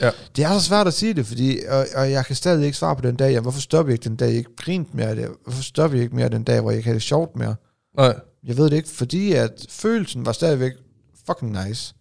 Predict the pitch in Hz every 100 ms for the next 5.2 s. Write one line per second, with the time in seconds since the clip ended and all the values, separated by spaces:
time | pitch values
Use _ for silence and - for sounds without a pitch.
0 | _ _ - 113 113 117 - - - 131
1 | 123 123 120 107 107 - _ _ _ _
2 | - - 117 - - - 143 160 117 -
3 | 175 180 123 113 101 117 135 110 - -
4 | _ 120 143 127 117 113 - 160 147 127
5 | -